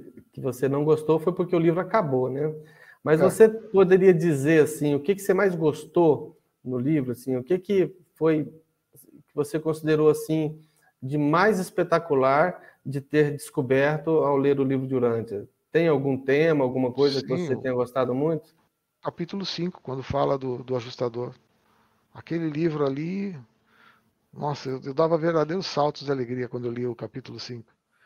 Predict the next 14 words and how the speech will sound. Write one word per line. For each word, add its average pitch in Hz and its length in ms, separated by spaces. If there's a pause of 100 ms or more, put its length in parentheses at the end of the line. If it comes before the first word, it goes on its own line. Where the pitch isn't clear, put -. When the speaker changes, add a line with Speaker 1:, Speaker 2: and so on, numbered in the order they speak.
(200)
Speaker 2:
Depois, 165 300
mais 254 180
tarde, 156 260
tem 202 220
os, 160 160
mais 147 340
detalhes 147 560
lá 131 220
pelo 120 360 (400)
cento 135 440
e - 20
alguma 117 300
coisa, 131 340
né? 113 160